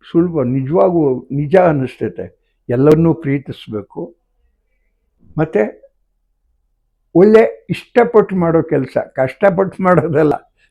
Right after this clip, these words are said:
ನಾವು ಜಾಸ್ತಿ ಮಾಡೋ ಕೆಲಸಗಳು ಕಷ್ಟಪಟ್ಟು ಮಾಡ್ತೀವಿ, ಅದಲ್ಲ, ಇಷ್ಟಪಟ್ಟು ಮಾಡಬೇಕು. ನೀನು ಮಾಡೋ ಕೆಲಸ ನಿನಗೆ ತೃಪ್ತಿ ಕೊಡಬೇಕು,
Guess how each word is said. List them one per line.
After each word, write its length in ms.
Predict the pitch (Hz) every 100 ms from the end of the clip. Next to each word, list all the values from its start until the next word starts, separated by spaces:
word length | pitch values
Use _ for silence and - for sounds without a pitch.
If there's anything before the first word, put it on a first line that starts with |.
| -
ನಾವು 260 | 139 127
ಜಾಸ್ತಿ 460 | 120 123 160 - 185
ಮಾಡೋ 300 | 165 147 151
ಕೆಲಸಗಳು 800 | 160 143 131 143 160 233 - _ _ _
ಕಷ್ಟಪಟ್ಟು 640 | - - 202 - 170 170 151
ಮಾಡ್ತೀವಿ, 680 | 139 131 123 110 123 113
ಅದಲ್ಲ, 380 | 113 127 131 127 - _ _ _ 170
ಇಷ್ಟಪಟ್ಟು 760 | 170 - - 226 - 160 -
ಮಾಡಬೇಕು. 480 | 127 104 87 - - _ _ _ -
ನೀನು 240 | 139 139
ಮಾಡೋ 280 | 127 139 170
ಕೆಲಸ 320 | 170 151 147 190
ನಿನಗೆ 280 | 151 135 127
ತೃಪ್ತಿ 420 | - 170 - 214
ಕೊಡಬೇಕು, 540 | - 127 101 92 -